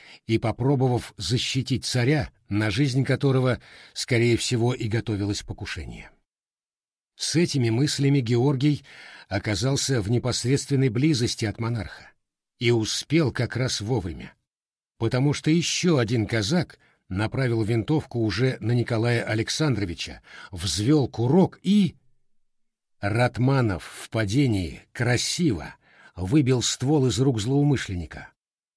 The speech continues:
Пуля прошла буквально в метре от священной особы и вонзилась в колесо свитского автомобиля. Ох, и что тут началось! Стоявшие рядом люди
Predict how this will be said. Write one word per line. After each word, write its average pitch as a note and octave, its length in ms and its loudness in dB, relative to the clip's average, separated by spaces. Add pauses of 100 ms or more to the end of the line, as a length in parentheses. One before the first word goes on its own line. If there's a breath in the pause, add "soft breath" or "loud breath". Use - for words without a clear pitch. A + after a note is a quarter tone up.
Пуля E3+ 280 4
прошла D#3+ 400 2
буквально D#3+ 500 4
в C3 140 2
метре B2 560 4 (380 loud breath)
от G#2+ 220 -2 (100)
священной A#2 680 0
особы G2 460 -6 (500)
и G2+ 140 2
вонзилась A#2+ 640 2
в - 120 -10
колесо B2+ 500 0
свитского A2+ 640 -2
автомобиля. F2 840 -6 (1300)
Ох, G3 560 4
и D3 120 6
что - 480 2
тут F3+ 280 2
началось! C#3+ 960 0 (1000)
Стоявшие B2+ 840 0
рядом B2 360 2
люди A#2+ 520 0